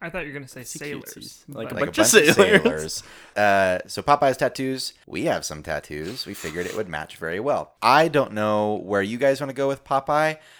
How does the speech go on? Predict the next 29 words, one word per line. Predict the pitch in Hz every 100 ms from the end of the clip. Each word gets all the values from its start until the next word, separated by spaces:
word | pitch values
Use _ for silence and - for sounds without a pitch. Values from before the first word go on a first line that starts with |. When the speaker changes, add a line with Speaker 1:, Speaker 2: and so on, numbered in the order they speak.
| - -
Speaker 3:
Um, | 110 113 110 107 101 98 _ _ _ - - _ _ _ -
I |
don't | 214 302
know. | 196
I | 101 127
mean, | 139
we've | 139 -
kind | 156
of | 156
already | 147 135 113
done | - 110 120 120 110 - - - _ _ _
Flapjack, | - 131 131 - 92 85 85 - - _ _ _ _
where | - 101 98
we've | 95 -
had | 101 98 98 92 -
kind | 98 95
of |
the | 90
seafaring, | 87 - 101 90 95 90 92 90 90 90 _ - - -
but | 127
it |
was | 127 135
more | 131
cartoony | - 120 - 101 98 101 98
and | 95
it, | 95 -
and | 98
it | 95
had | 95 92